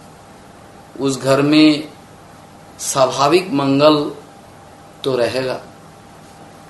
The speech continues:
लेकिन जो वास्तव मंगल, ये हमारा दिल से इच्छा है,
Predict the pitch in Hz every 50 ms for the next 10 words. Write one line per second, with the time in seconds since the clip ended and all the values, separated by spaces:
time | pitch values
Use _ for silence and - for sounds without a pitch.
0 | - - - - 117 139 160 165 185 196 196 190 170 190 190 190 185 180 175 170
1 | 156 - - - - - - - - - - - - - - - - - - -
2 | - - - - 117 113 131 143 147 143 - - 214 208 165 156 139 127 120 110
3 | 98 87 - - - - - - - - - - - - - - - - - -
4 | - - - - - - - - - - - - - - - - - - - -
5 | - - 143 165 175 156 135 127 123 123 123 123 127 123 - 120 120 117 110 -
6 | - 110 110 104 - - 143 131 127 120 117 - -